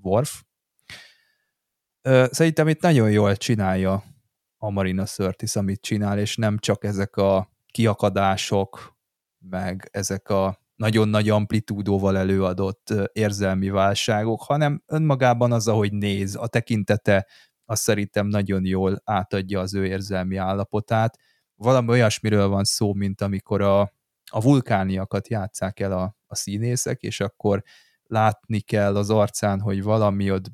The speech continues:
belül majd felrobban, de azért azt is látni kell, hogy teljes kontrollt próbál gyakorolni az érzelmei felett, és ez például annak idején a Tipol szerepében Jolene Blalock is nagyon jól megoldotta, Leonard Nimoy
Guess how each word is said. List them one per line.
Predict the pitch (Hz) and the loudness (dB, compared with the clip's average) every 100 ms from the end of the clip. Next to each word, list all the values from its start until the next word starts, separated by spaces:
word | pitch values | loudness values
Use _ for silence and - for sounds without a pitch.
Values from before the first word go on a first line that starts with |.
| - | -2
belül | 110 110 101 | 2 2 2
majd | 101 113 104 | 2 2 2
felrobban, | - 104 101 101 104 117 131 143 143 | 0 0 2 0 -2 0 2 2 2
de | 127 | 2
azért | 120 120 117 - | 2 2 0 0
azt | 113 - | -2 -2
is | 110 | -4
látni | 117 104 - 107 | -2 -2 -2 -6
kell, | - 104 101 | 0 0 2
hogy | 104 101 101 - - _ _ _ | 0 0 -2 -6 -20 _ _ _
teljes | 120 107 101 95 - - | 0 2 0 -2 -6 -6
kontrollt | - 110 104 107 98 95 | -2 0 0 0 -2 0
próbál | 113 95 98 92 | -2 0 0 -2
gyakorolni | 95 92 104 98 92 95 | -4 -4 -2 -2 -2 -4
az | 95 | -4
érzelmei | 101 98 98 95 95 95 | -6 -6 -6 -4 -4 -6
felett, | - - 123 151 160 _ _ _ _ _ | -6 0 4 4 2 _ _ _ _ _
és | - | -4
ez | 123 - | -2 0
például | 123 113 110 107 | 2 4 4 4
annak | 104 101 90 | 2 0 -4
idején | 107 101 95 98 | -4 -2 -2 -2
a | |
Tipol | 95 107 104 101 | -4 -4 0 0
szerepében | - 95 95 - 98 98 95 | 0 -4 -4 -2 -2 0 0
Jolene | 95 101 98 98 | 2 0 0 -2
Blalock | 101 95 95 95 - _ _ _ | -4 -4 -4 -6 -8 _ _ _
is | 101 107 - | -12 -10 -6
nagyon | - 95 95 | -4 -2 -2
jól | 95 95 | -2 -2
megoldotta, | 98 92 95 90 92 - 82 - | -2 0 -2 -2 -6 -8 -10 -6
Leonard | 98 98 98 95 - | -2 0 0 -2 -2
Nimoy | 113 110 107 101 | -2 2 4 2